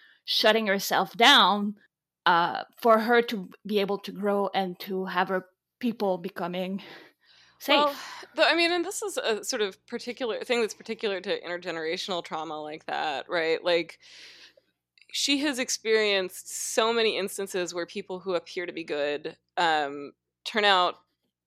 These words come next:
Speaker 2: not to be when push comes to shove, like, when they have to make a choice between, um, doing the thing that sort of accords with their values, doing the right thing, and,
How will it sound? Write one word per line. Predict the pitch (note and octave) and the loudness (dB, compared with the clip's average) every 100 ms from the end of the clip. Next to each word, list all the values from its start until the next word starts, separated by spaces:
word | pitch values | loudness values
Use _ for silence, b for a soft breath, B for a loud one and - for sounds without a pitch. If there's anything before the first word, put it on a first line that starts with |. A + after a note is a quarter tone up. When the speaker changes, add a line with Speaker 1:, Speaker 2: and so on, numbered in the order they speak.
| _ _ _ _ | _ _ _ _
Speaker 2:
not | G3 F3+ F3+ | 2 4 4
to | A3+ | 0
be | B3 | -4
when | B3 | -2
push | - F3 | -2 -4
comes | - F3 | -4 -8
to | F#3 | -8
shove, | - D#3+ G#3 | -6 -4 -4
like, | B3 F#3 | -4 -6
when | F#3 F3 | -4 0
they | F3+ | 2
have | F#3 | 2
to | G3+ | -2
make | F3+ F3+ | -8 -8
a | |
choice | - F3 E3+ - - | -8 -6 -6 -6 -8
between, | F3 - F3 E3 D#3+ D#3+ E3 E3 b b b - | -10 -8 -6 -4 -4 -4 -8 -12 b b b 0
um, | F3+ E3 E3 D#3+ D3+ - - | 4 4 2 -2 -6 -8 -4
doing | F#3 F#3 F#3 F3+ F3+ F3+ F3 _ _ _ | 0 0 -2 -4 -6 -8 -10 _ _ _
the | F#3+ | -10
thing | - G#3 G3+ G#3 | -2 0 2 0
that | G3 - | 0 -2
sort | F#3 | -2
of | F3+ | -2
accords | E3 - E3+ E3 | -4 -2 -2 -4
with | D#3+ - | -6 -6
their | D#3 | -6
values, | D3+ D#3 D3+ D#3 | -2 -2 -2 -4
doing | D#3+ D#3 | -6 -6
the | D3+ | -6
right | D3+ D3 - | -6 -8 -6
thing, | E3+ D#3+ D3 C#3 | -4 -2 -4 -6
and, | - D3+ D3 D3 C#3+ D#3+ | -4 -2 -2 -4 -10 -12